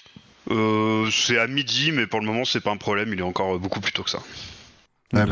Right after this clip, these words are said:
Speaker 2: bah, c'est
Speaker 3: façon, on, on, on a, on a quoi ? On a, on a une adresse, un lieu. Peut-être qu'en allant devant, on va se souvenir de quelque chose. Je suppose que c'est fermé à cette heure-là, mais, euh, peut-être rien que la façade, euh, il y a moyen que ça fasse remonter les souvenirs.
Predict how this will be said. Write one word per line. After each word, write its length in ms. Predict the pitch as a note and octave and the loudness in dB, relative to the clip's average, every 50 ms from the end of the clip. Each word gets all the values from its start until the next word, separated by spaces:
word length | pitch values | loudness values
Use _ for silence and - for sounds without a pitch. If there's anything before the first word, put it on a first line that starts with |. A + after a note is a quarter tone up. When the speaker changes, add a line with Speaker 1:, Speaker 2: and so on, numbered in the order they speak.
| F#2 | 2
Speaker 2:
bah, 60 | G#2+ A2+ | 2 2
c'est 40 | G2+ | 2
Speaker 3:
façon, 120 | F2 C#3+ | 4 4
on, 460 | C#3 C3+ A#2+ G2+ G2+ G2 G2 - - - | 4 2 2 2 2 2 0 0 0 -2
on, 60 | - - - - - _ _ _ _ _ _ - | -2 -2 -6 -10 -14 _ _ _ _ _ _ 0
on 80 | A2 | 2
a, 220 | A2+ A2 F#2+ - - | 4 2 2 0 -2
on 80 | - G#2+ | 0 0
a 80 | G#2+ G2+ | 0 0
quoi ? 240 | - - A#2 G#2 G2 | 0 0 0 0 2
On 100 | G2 G2 | 2 2
a, 260 | G2 F#2+ - - - - - - | 0 0 0 -2 -4 -8 -4 0
on 60 | G#2 | 0
a 80 | F#2+ - | 2 2
une 140 | - A2+ A#2 | 2 2 2
adresse, 460 | A2 G#2 - A2 A#2 B2+ C3 - - | 2 2 2 2 2 2 2 2 2
un 80 | A2 G#2 | 2 2
lieu. 360 | G2 G#2 A2+ A#2 C3+ D3 D#3+ D3+ C#3+ D3 - _ _ - - _ _ _ _ _ _ _ _ _ | 4 4 4 4 4 2 2 0 -4 -6 -8 _ _ -20 -20 _ _ _ _ _ _ _ _ _
Peut-être 180 | - A#2 A#2 - | -2 -2 0 0
qu'en 320 | - A#2 A2+ A2 A2 G#2+ | 2 2 4 4 4 4
allant 200 | A2 G#2 G2+ G#2 | 4 4 2 2
devant, 280 | G2+ F#2 G#2 A#2 A#2+ A#2+ | 2 2 2 2 2 2
on 360 | A#2 G2+ F#2+ F2+ F2+ F2+ F#2 | 2 2 2 2 2 4 4
va 180 | F#2 F#2+ F2 F#2 | 4 2 2 0
se 140 | G2 - - | -2 -4 -4
souvenir 280 | - G2 G#2 G#2 G2+ | 0 2 2 2 4
de 120 | F#2 F#2 F#2 | 2 2 0
quelque 220 | - F#2 F#2+ - | 0 -2 -4 0
chose. 200 | - C3 A#2+ G#2+ | 0 0 2 2
Je 80 | G2 A2 | 0 0
suppose 320 | - - - - C3+ C3+ | -2 -2 0 0 0 2
que 80 | - A#2 | 2 0
c'est 100 | A#2 - | -2 0
fermé 280 | - - G#2 A2 A#2+ A#2+ | 0 2 2 2 2 2
à 60 | G2+ | 2
cette 120 | G2+ - - | 0 0 -2
heure-là, 240 | A2 G#2 A2 G#2 F#2 | 0 0 0 0 2
mais, 160 | F#2 F2+ F#2 | 2 2 2
euh, 240 | F#2 F#2 F2+ F2+ F#2 A2 - - - - - - - _ _ _ _ _ _ _ - | 2 2 2 0 0 -2 -4 -8 -12 -12 -12 -12 -14 _ _ _ _ _ _ _ -4
peut-être 420 | - - - C#3 A2 - - - | -4 -2 0 -2 -2 -2 -4 -4
rien 160 | - A2 G#2 | 0 0 0
que 60 | G#2+ - | 0 0
la 80 | G#2+ | -2
façade, 440 | - - G#2+ - - - A#2 A2 A2 | -2 -2 -4 -2 0 0 0 0 0
euh, 180 | G2+ G2 F#2+ - | 0 0 0 0
il 60 | - | 0
y 20 | G#2+ | 0
a 40 | |
moyen 200 | G#2+ G#2+ G#2+ G#2+ | 2 2 4 2
que 100 | A2 - | 2 0
ça 100 | - G#2+ | -2 -2
fasse 180 | - - G#2+ - | 0 0 -2 -2
remonter 320 | - A2 G#2+ G#2 G#2+ - G#2+ | 0 0 0 0 0 0 0
les 100 | G2+ F#2+ | 0 0
souvenirs. 400 | - - F#2+ F#2+ G#2 A#2 B2 | 0 0 0 2 2 2 2